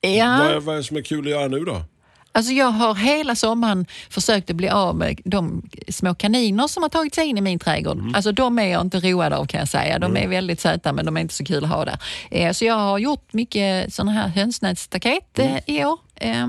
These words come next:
Speaker 1: har jag roat mig med. Och det jag fortsätter att göra, det är ju då naturligtvis att klippa i kryddor och sånt. Men så har jag börjat samla frö.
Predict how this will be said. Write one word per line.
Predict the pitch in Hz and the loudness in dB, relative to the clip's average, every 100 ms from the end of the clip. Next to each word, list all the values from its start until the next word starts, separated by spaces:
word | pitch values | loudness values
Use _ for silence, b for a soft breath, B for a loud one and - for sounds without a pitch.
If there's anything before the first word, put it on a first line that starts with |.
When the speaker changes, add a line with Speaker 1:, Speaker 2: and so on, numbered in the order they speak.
| 240 B B | -4 B B
Speaker 1:
har | - | -4
jag | 262 240 | -2 0
roat | 233 226 214 | 0 0 -2
mig | 214 | -2
med. | 220 214 240 B B - | 0 0 -2 B B -4
Och | 208 202 196 | 0 0 0
det | 233 | 2
jag | 226 208 | 2 0
fortsätter | 233 - 220 202 | -4 -2 -2 0
att | 196 | 2
göra, | 190 220 220 196 185 | 2 2 2 0 -2
det | - 175 185 180 185 | -4 -2 0 0 0
är | 180 | 0
ju | 170 165 | 2 2
då | 170 170 147 | 2 0 0
naturligtvis | 156 - 151 - - | -4 -4 -4 -6 -6
att | - | -8
klippa | - 170 - 147 139 | -4 -4 0 -2 -2
i | 147 | -4
kryddor | 143 156 151 - | -4 -4 -2 -2
och | - | -4
sånt. | 139 - B B | -6 -6 B B
Men | B 214 | B 2
så | 208 | 2
har | 185 | 2
jag | 165 | 2
börjat | 160 165 | 0 -2
samla | 226 277 | -2 -2
frö. | - - - | -2 -2 -2